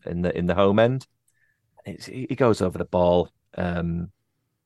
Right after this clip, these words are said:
it, it, I don't think he's deliberately gone in to hurt anyone, but he has gone over the ball, studs into the, you know, above the ankle, et cetera. If that happens, one of our players would be baying for blood. I think that's a red card all day long. I think it was a foolish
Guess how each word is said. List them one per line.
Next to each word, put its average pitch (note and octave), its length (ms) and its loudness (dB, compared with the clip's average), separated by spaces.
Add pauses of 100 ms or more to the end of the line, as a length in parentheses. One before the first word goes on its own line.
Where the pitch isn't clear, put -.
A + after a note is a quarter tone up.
(260)
it, G2+ 300 -2
it, F#2+ 80 2
I - 40 2
don't G2+ 200 2
think G2 140 -8
he's F2+ 100 -8
deliberately F2 300 -6
gone F2 120 0
in F2 100 -2
to F2 120 -8
hurt F2+ 240 0
anyone, F2+ 340 0
but - 140 -4
he F2 60 -4
has F#2 160 0
gone F#2 120 -2
over E2+ 100 -2
the F2 80 -2
ball, F#2 380 2 (640)
studs - 460 4
into G#2 360 0
the, F#2 260 2
you F#2 80 -2
know, F2+ 80 -2
above E2+ 240 -6
the F#2+ 100 -2
ankle, F2+ 300 -6
et - 100 -6
cetera. F#2 600 -2 (600)
If - 100 -16
that - 100 -4
happens, F2+ 280 -8
one F#2 100 -2
of F2 60 0
our F#2 120 2
players F#2 300 -2
would - 40 -12
be F#2 60 -4 (120)
baying F#2 140 0
for F2 100 -16
blood. F#2+ 260 2 (300)
I F2 140 -8
think - 220 -14
that's - 180 -18
a - 20 -8
red E2 120 -10
card D#2+ 260 -6
all E2+ 100 -4
day D#2+ 100 -6
long. D#2 240 -8 (540)
I A#2 80 4
think A#2+ 140 6
it A2+ 40 6
was G#2 100 4
a - 40 -12
foolish C3+ 440 6